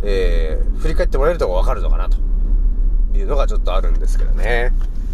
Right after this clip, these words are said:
で、一応ね、二つ目に話しときたいのが、この先の、まあ、未来で起きる話なんですけどね。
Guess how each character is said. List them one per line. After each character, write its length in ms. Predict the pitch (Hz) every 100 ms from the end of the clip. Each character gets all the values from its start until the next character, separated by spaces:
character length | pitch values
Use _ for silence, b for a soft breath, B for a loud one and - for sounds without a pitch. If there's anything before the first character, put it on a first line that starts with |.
| B B - -
で、 60 |
一 160 | 214 208
応 80 | 208
ね、 200 | 196 104
二 200 | - 226
つ 100 | 139
目 120 | 208
に 60 | 131
話 360 | 110 117 -
し 80 | 107
と 80 | 101
き 100 | -
た 140 | 131
い 60 | 95
の 120 | 78
が、 380 | - 101 87 78 - - - - - - - - - - B B B B B B B -
こ 80 | 208
の 100 | 269
先 260 | 269 262 254
の、 120 | 240
ま 200 | 226 196
あ、 0 |
未 160 | 135 226
来 140 | 185
で 60 | 113
起 40 |
き 160 | 110 120
る 100 | -
話 360 | 101 117 135
な 100 | 127
ん 80 | 92
で 60 | -
す 100 | -
け 80 | -
ど 80 |
ね。 220 | 107 135